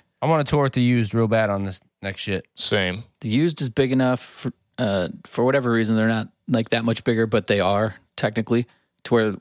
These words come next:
Speaker 3: us and Census Fail could, like, middle ground and Haw-, Hawthorne could open and, like,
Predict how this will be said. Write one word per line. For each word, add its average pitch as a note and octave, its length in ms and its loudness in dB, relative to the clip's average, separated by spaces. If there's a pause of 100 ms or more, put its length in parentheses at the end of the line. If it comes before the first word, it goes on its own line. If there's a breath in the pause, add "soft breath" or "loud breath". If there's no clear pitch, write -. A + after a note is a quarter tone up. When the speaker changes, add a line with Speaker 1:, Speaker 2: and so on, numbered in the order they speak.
Speaker 3:
us B2 260 0
and A#2 120 2
Census A#2 320 -2
Fail A2 260 2
could, A2 180 -4
like, G2+ 180 0 (140)
middle B2 600 2
ground B2+ 460 2
and G#2+ 200 0
Haw-, G#2+ 160 0 (100)
Hawthorne A#2+ 380 0
could A#2 140 0
open A#2+ 340 2 (400)
and, G2+ 220 0
like, F2 180 -2